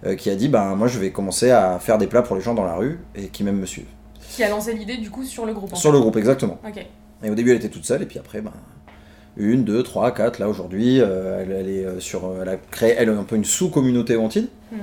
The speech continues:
Speaker 1: euh, où il y a, euh, plus d'un millier de personnes qui sont dessus, et, euh, toutes les semaines, euh, ils servent entre trois cents et quatre cents plats, euh, dans les rues, euh, de Paris,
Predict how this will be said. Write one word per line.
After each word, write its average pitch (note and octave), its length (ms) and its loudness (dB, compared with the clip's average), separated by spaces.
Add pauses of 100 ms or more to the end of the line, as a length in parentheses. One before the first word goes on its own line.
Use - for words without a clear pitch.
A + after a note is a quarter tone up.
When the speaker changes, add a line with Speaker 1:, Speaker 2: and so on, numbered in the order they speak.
Speaker 1:
euh, F#2 400 2
où F#2 100 -4
il F#2+ 60 -2
y G2 40 2
a, G2+ 200 4
euh, F2+ 240 0 (100)
plus G2+ 120 -6
d'un G2+ 80 2
millier G2 180 -2
de - 40 -12
personnes G#2 280 -2
qui G#2+ 60 -6
sont F#2+ 120 -4
dessus, D3+ 380 2
et, B2 180 6
euh, G#2+ 60 4
toutes D3+ 180 -4
les A2 80 2
semaines, A2+ 400 2
euh, F#2 260 -2
ils F#2 60 -6
servent A2 320 2
entre G2+ 420 -2
trois - 180 -6
cents B2 140 -2
et A2 60 -2
quatre G2 140 -4
cents F#2 160 -4
plats, G#2 360 0
euh, F#2 60 -10 (500)
dans A2 120 6
les G2+ 100 2
rues, A#2+ 260 2
euh, G2+ 160 2
de G2+ 100 -2
Paris, A2+ 260 -2